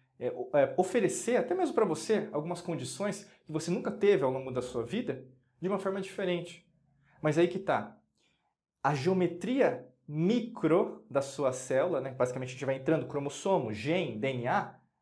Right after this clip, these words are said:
ela também repercute o quê? A, a, a geometria macro. Então, meu rosto, como eu tô falando, minhas cordas vocais. Tudo começa lá, mas tudo começa aqui. Então, existe o quê? Uma intercambiabilidade.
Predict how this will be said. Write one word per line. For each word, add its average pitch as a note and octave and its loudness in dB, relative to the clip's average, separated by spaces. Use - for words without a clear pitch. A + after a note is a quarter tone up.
ela C#3+ 6
também D#3 0
repercute D#3+ -2
o - -2
quê? - -2
A, - -10
a, F2 -2
a A#2+ -2
geometria C3+ 0
macro. D#3 -2
Então, B2+ -6
meu D3+ 2
rosto, - 2
como A#2 -6
eu A#2+ -6
tô B2 -4
falando, D3 0
minhas - -18
cordas A2+ -2
vocais. B2+ -6
Tudo C#4 4
começa E3 4
lá, A#2+ 4
mas A#2 -14
tudo F#3+ -4
começa C3 -2
aqui. - -8
Então, F3+ 2
existe F#3+ 2
o - -2
quê? - 0
Uma C#3 0
intercambiabilidade. F#3+ 2